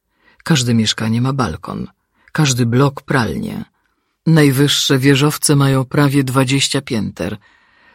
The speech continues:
a na ich szczytach umieszczono gigantyczne sierpy i młoty z żelaza,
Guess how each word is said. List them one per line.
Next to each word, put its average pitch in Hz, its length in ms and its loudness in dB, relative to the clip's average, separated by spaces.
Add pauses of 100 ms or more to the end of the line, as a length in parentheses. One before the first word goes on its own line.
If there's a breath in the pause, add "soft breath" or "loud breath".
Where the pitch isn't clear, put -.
(140 soft breath)
a 151 120 4
na 135 140 2
ich 110 220 -4
szczytach - 560 -6 (420 soft breath)
umieszczono 147 640 2
gigantyczne 135 800 -2
sierpy 156 460 -4
i 160 160 -4
młoty 127 420 -2
z 113 80 -6
żelaza, 107 580 -2